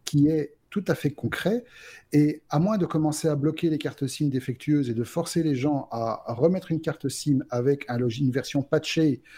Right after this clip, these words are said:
du sat Browser, ou de désinstaller le logiciel à distance, mais ce qui induirait des manques au niveau de certaines fonctionnalités, voilà, c'est de nouveau, ça me fait penser un petit peu à ce bug dont on avait parlé à plusieurs fois, Spectre et Meltdown, qui était vraiment au niveau hardware dans les logiciels,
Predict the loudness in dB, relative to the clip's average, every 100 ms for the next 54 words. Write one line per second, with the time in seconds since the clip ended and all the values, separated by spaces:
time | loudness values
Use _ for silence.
0 | -20 -4 -4 -2 -4 -2 -2 2 2 4
1 | 2 2 2 2 2 -2 0 2 2 2
2 | 0 -2 -6 0 0 0 -4 -6 -6 0
3 | 0 0 -4 -12 _ _ _ _ -8 -6
4 | -2 0 0 0 2 2 0 2 4 2
5 | 0 -2 -4 -2 -2 -2 -6 -6 -6 -6
6 | -10 -8 -8 -6 -4 -4 -4 -12 -20 -20
7 | -20 _ _ 2 4 4 0 -4 0 2
8 | 4 4 2 2 0 0 -2 0 0 -2
9 | 0 2 0 -2 -2 0 2 0 -2 -2
10 | 0 4 4 4 -8 -8 -2 0 0 0
11 | 0 2 0 -2 -4 -4 -4 -2 -2 -2
12 | -4 -4 -2 -2 0 0 0 2 2 -2
13 | -8 -4 -2 2 2 0 -2 0 0 -2
14 | -4 -2 0 2 2 2 -4 -4 -6 -8
15 | -4 0 0